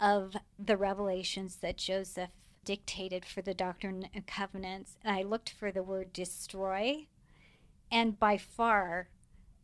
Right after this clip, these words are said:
out of the whole book, the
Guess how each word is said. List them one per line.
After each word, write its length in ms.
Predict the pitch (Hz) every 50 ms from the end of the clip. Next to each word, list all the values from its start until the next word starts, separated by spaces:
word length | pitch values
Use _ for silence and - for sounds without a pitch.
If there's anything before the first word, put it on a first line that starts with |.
| - -
out 160 | 220 220 214
of 140 | 214 202 185
the 100 | 190 180
whole 640 | - - - - 220 214 214 214 214 214 214 208 - - -
book, 340 | 220 220 185 170 - - - - - - - - - _ - - - - -
the 140 | 220 208